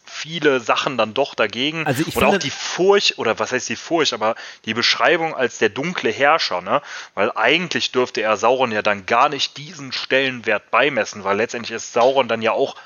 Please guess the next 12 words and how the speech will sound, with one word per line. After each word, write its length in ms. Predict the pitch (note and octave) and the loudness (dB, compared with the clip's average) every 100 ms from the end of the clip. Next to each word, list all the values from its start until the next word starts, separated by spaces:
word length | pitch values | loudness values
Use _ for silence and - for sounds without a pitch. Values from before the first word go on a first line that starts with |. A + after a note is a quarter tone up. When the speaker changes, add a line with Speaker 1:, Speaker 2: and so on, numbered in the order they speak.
| - - | -20 -2
Speaker 1:
eines 340 | A#2 A#2+ - | 0 0 2
seiner 400 | A2 A2 G#2 G2+ _ - | 2 4 2 0 _ -6
Geschöpfe. 500 | G2+ C#3 - F#2 E2 - - - _ - | 0 0 -2 -6 -10 -18 -20 -20 _ -2
Speaker 2:
Er 120 | A#2+ | -2
spricht 360 | - C#3+ - | 2 0 4
ja 140 | D#3+ F3 | 4 4
vom 280 | - A#2 A2+ | 0 -4 0
Dunklen, 520 | D3+ D3 A#2 A2+ - _ _ _ _ _ _ _ | 0 0 0 -2 -8 _ _ _ _ _ _ _
was 280 | A2+ A2+ - | 0 0 -2
von 200 | - G2 | -6 0
außen 340 | A#2 - E3+ | 0 0 -6
kam. 320 | - D#3+ B3+ | 0 0 0